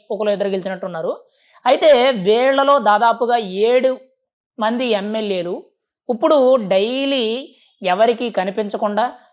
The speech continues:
ఎవరికీ కూడా వాళ్ళు వైసీపీ ఎమ్మెల్యేలు అని తెలియకుండా, జాగ్రత్తగా దొంగచాటున వెళ్ళి అక్కడ, అంటే అసెంబ్లీ గేటు బయట ఏదైతే అటెండెన్స్ రిజిస్టర్ ఉంటుందో, ఆ రిజిస్టర్లో సంతకం పెట్టేసి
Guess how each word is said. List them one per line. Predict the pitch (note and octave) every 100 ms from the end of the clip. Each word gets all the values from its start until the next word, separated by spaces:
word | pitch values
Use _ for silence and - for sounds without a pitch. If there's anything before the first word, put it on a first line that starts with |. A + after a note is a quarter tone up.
| _ F#3+
ఎవరికీ | F3+ G3+ A3+ B3+ A#3 A#3
కూడా | A3 A3+ A3+ G#3 - _ -
వాళ్ళు | F3+ G3+ A#3
వైసీపీ | F#3+ F#3+ G#3 A#3+ G#3+
ఎమ్మెల్యేలు | A3+ G#3+ A3 A3 G#3+
అని | G3
తెలియకుండా, | E3+ F3+ G#3+ G#3+ F#3+ F#3 F#3 - _ _ F3+
జాగ్రత్తగా | D#3 E3+ G3+ A3 A#3 G#3+ G3+ G#3+ G#3+
దొంగచాటున | F3 F3 G#3 G#3 G#3 G#3 G#3
వెళ్ళి | F3+ F3+ G3+ F3 F3+ F#3
అక్కడ, | E3+ G3 F3 G3 - _ _ _ -
అంటే | F#3 B3
అసెంబ్లీ | - F3 B3 A#3 A3+ A3 E3+
గేటు | G3+ G#3
బయట | G#3+ G#3+ G#3
ఏదైతే | G3 G3 G#3 G#3+ A#3+ -
అటెండెన్స్ | F3 F3+ A#3+ B3 A3
రిజిస్టర్ | G3 G3 G#3+ A3
ఉంటుందో, | F#3 E3+ G3 - - _ _ -
ఆ | G3
రిజిస్టర్లో | G3+ G#3+ C4 - C4 B3+
సంతకం | - G#3 A3 A#3+
పెట్టేసి | A3 G3+ A3+ G#3 A3+ F3+ G3+